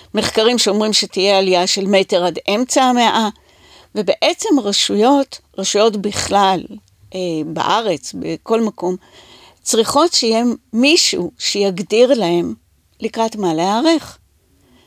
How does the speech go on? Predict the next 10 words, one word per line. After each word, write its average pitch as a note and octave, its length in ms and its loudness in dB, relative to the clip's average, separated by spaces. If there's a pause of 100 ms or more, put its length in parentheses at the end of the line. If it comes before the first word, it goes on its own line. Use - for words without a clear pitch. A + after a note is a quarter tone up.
(160)
ולפחות G#3+ 680 -2
בהקשר A#3+ 480 0
של G#3 240 -2
הים G3 400 2 (100)
כרגע, G#3 540 0 (840)
אין C4 140 0
לנו D4+ 240 4
את A3 140 -4
ההגדרה F#3+ 540 -2
הבסיסית C#4 720 0